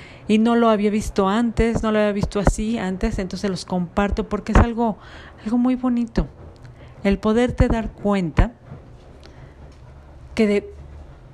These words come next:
de cada situación en tu vida va-, vamos a aprender, vamos a ser más felices, vamos a ser más empáticos, vamos a mirar con mayor compasión cada situación, porque tiene algo bueno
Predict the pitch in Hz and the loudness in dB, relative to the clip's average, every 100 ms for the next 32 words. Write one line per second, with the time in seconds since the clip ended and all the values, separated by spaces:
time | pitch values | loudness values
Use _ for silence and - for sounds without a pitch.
0 | - 208 - 233 240 - - 180 196 180 | -4 -2 0 2 4 4 4 4 4 0
1 | 165 165 170 180 190 196 214 214 220 208 | 0 0 2 2 0 0 0 2 2 2
2 | 170 156 160 170 190 202 202 196 196 208 | 0 -2 -2 -2 -2 -4 -2 -2 0 -2
3 | 208 - 185 180 175 165 151 - - - | -2 -2 -2 -2 -2 -4 -6 -12 -20 -20
4 | - - - - - - - 208 220 - | -20 -20 -20 -20 -20 -20 0 2 4 6
5 | 247 202 - 202 208 - 233 220 226 220 | 6 4 0 -2 -2 -2 -2 0 -2 0
6 | 214 226 240 247 226 214 220 - 220 196 | -2 0 0 -2 -2 -2 -4 -2 0 0
7 | 190 220 - 226 202 - 185 160 165 - | -2 -2 -2 -2 -2 -2 -2 -2 -4 -16
8 | - - _ - - 190 180 - 165 147 | -20 -20 _ -14 -6 -4 -4 -6 -6 -6
9 | - 160 139 - - _ _ _ - _ | -4 -6 -8 -14 -20 _ _ _ -20 _
10 | - 175 - 170 - 185 175 165 160 151 | -4 -4 -4 -4 -2 0 -2 -4 -4 -4
11 | 165 170 160 | -2 -2 -2